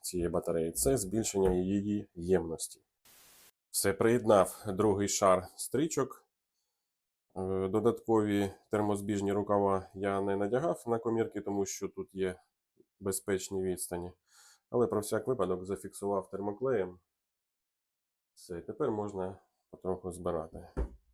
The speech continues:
Е, ще один нюанс. Е, треба буде міняти, е, гвинти, якими стягується батарея. На жаль, мені не вдалося знайти само-,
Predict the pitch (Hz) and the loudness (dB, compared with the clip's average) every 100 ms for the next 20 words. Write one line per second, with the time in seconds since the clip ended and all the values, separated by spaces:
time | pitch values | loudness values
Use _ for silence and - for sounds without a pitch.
0 | _ _ _ _ _ _ _ - - _ | _ _ _ _ _ _ _ -20 -20 _
1 | - _ _ - 92 90 90 - - - | -20 _ _ -8 -4 -2 -2 -4 -6 -2
2 | 117 95 92 - 98 104 120 151 160 143 | 0 0 -2 -10 -4 -2 0 2 2 0
3 | - 92 98 - 113 98 101 104 98 98 | -2 0 -2 0 0 0 0 2 2 2
4 | 110 113 98 95 - _ _ _ _ _ | 2 0 0 -4 -4 _ _ _ _ _
5 | _ _ - _ - 92 92 92 87 87 | _ _ -20 _ -12 -6 -6 -6 -8 -10
6 | 92 110 107 92 85 82 - 90 90 101 | -2 0 0 -2 -4 -8 -8 -8 -4 -2
7 | 92 - 101 95 90 - 90 87 85 82 | -2 0 0 0 -4 -4 -4 -4 -4 -6
8 | 80 82 _ _ - 98 107 110 104 104 | -6 -10 _ _ -8 -4 0 2 2 2
9 | 104 107 110 110 151 185 165 - - 101 | 0 0 0 2 2 2 0 -4 -4 -2
10 | 104 104 - 107 98 - 98 98 95 | 0 0 0 -2 0 0 2 2 2